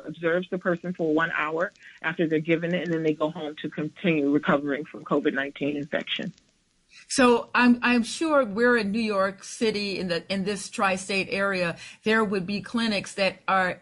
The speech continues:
Speaker 2: are, are giving this, but most of us
Speaker 1: Mm-hmm.
Speaker 2: don't know about it. I mean, I've heard things about it, so I'm so glad that you're on this program, because the public health departments should be able to give a shot like this, or at least have more information about where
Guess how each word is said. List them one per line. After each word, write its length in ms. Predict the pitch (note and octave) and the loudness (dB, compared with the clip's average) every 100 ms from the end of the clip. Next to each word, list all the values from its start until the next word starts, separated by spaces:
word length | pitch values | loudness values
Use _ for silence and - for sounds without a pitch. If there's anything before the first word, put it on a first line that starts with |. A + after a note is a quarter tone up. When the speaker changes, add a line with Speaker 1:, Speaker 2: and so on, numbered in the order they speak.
| - | -4
Speaker 2:
are, 320 | F3+ F3+ F3 E3+ | 0 0 -2 -2
are 120 | F3+ | -2
giving 480 | E3+ C#4 E4 A3 D3 | 2 2 4 0 0
this, 340 | D#3+ D#3+ - - - - - | -4 -4 -10 -16 -20 -20 -4
but 380 | G#3+ G#3 F#3 - - | 2 4 2 -4 -2
most 360 | F3 A3+ D4+ | 4 4 4
of 120 | B3+ G#3+ | 2 0
us 120 | A3 | 0
Speaker 1:
Mm-hmm. 80 | G3+ | 2
Speaker 2:
don't 260 | A3+ F#3+ | 2 2
know 220 | G3+ C4+ | 4 4
about 280 | C#4 C#3+ B2+ | 4 2 -2
it. 60 | C#3+ | 0
I 60 | |
mean, 140 | G#3 A3+ | 2 4
I've 180 | A3 F3+ | 2 0
heard 440 | A#3 B3+ C#4 B3+ | 2 4 4 2
things 260 | C4 C4 B3 | 2 2 2
about 280 | A3+ A3+ A3+ | 2 0 0
it, 80 | |
so 120 | G#3+ G3+ | 0 0
I'm 120 | F#3+ | 0
so 220 | A#3+ A#3 | 0 0
glad 280 | G3+ A3+ G3+ | 0 -2 -2
that 140 | G3 | -4
you're 180 | G#3 F3 | -4 -2
on 320 | G3+ G#3+ A3 G3+ | 0 2 2 0
this 180 | F#3 | -4
program, 640 | - C4+ D4 B3+ G3+ F#3 F3 - - | -2 2 2 2 0 0 -2 -8 -4
because 320 | B3+ B3 A#3+ | -2 2 2
the 80 | G3 | 0
public 340 | - A3+ G#3 G#3 | 0 0 0 0
health 300 | A#3 A#3+ - | 2 2 -2
departments 720 | G#3+ A#3 - A3 G#3 G3 - - | -2 0 0 0 -4 -4 -10 -16
should 320 | - D4 D4 | -2 2 2
be 180 | B3 B3+ | 4 2
able 300 | A3 A3 G#3 | 4 2 0
to 120 | A3+ | -4
give 220 | F3+ G3+ F3 | -2 -2 -4
a 60 | |
shot 400 | F3 C4+ D4 F4 | -2 2 2 2
like 240 | G3 F3+ F3 | 0 0 0
this, 260 | F#3+ F#3 | -4 -2
or 160 | G3+ G3+ | 0 0
at 140 | D#3+ | 2
least 260 | B3 C4 B3+ | 2 0 0
have 320 | A3 F#3 E3+ | 0 0 0
more 240 | F3+ G3+ | -2 0
information 600 | G3 G3 F#3 G3 G#3+ G3+ | -2 -2 -2 0 -2 -2
about 340 | F3 F3+ C3+ E3 | 0 2 0 -2
where 400 | G3+ G3 F3 | 0 2 2